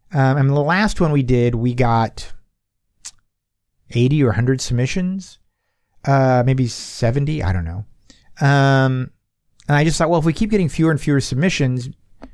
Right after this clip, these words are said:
maybe we shouldn't do 'em so often." And so that's why we haven't done one in a while.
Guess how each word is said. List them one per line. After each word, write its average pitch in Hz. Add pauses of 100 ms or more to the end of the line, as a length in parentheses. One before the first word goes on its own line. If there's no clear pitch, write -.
(180)
maybe 143
we 156
shouldn't 139
do 123
'em 127
so 113
often." 208 (680)
And 135
so 143
that's 147
why 156
we 151
haven't 139
done 123
one 127
in 123
a 113
while. 123